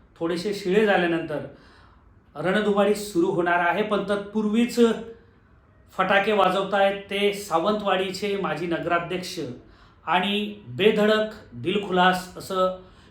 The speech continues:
युवा नेतृत्व सच्चिदानंद उर्फ संजू परब.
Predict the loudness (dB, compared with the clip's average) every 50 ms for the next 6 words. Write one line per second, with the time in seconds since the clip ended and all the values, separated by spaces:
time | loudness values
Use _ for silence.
0 | -20 -16 -12 -6 -2 2 4 6 6 6 4 2 0 -2 -2 -4 -4 -4 -4 -4
1 | -4 -6 -6 -8 -14 -20 -20 -12 -6 -6 -6 -4 -2 0 2 4 4 4 2 0
2 | -2 -2 -2 -2 -4 -6 -8 -14 -20 -20 -20 -20 -8 -4 -2 -2 -2 -2 -2 -4
3 | -4 -4 -6 -8 -8 -6 -6 -6 -6 -6 -8 -8 -10